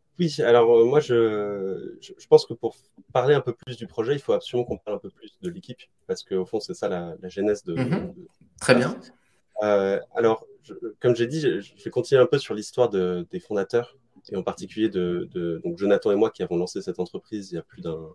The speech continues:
Speaker 1: d'un an maintenant. Euh, et là, je,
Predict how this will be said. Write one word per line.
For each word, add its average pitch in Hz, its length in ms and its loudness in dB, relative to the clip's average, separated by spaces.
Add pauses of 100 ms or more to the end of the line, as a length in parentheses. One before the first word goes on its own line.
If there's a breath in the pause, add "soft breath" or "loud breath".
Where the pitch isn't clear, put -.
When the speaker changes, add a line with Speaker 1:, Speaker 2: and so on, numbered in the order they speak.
(220)
Speaker 1:
d'un - 160 -4
an 170 100 0
maintenant. 185 260 -8 (640 loud breath)
Euh, 92 400 0 (320)
et 135 380 2 (640)
là, 113 160 2
je, 117 120 0